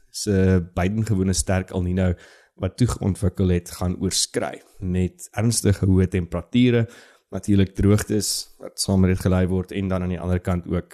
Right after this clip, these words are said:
ehm, eh, storms en oorstorm-, oorstromings. So, ja, dit klink vir my ons gaan 'n redelike warm en moontlike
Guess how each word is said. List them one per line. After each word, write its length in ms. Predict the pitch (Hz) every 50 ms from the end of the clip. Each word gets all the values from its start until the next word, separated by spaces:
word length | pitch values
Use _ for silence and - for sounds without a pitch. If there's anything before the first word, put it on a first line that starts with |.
| - - -
ehm, 300 | 90 87 82 82 82 87 85 82 82 - _ _ _ _ _ - -
eh, 120 | - - - - -
storms 540 | - - - 104 95 98 92 85 - -
en 140 | 87 87 85 -
oorstorm-, 480 | 95 92 - - 95 92 87 82 - - _ -
oorstromings. 720 | 95 92 - - - - 107 95 92 92 87 85 - - - - - - - - - - - -
So, 200 | - - - 113 113 113 110 107 107 107 - _ _ -
ja, 300 | 113 110 135 196 220 185
dit 140 | 185 185 -
klink 200 | 147 147 151 131
vir 80 | - 160
my 80 | 156 139
ons 220 | 123 131 135 -
gaan 160 | - 135 135
'n 200 | 135 131 127 123 113 - - - 123 104
redelike 440 | 107 110 127 120 147 - - 147 127 101 92 87
warm 560 | 95 101 - - 190 170 170 170 170 160 - - -
en 320 | 131 143 143 139 131 113
moontlike 420 | 110 107 113 135 143 147 147 151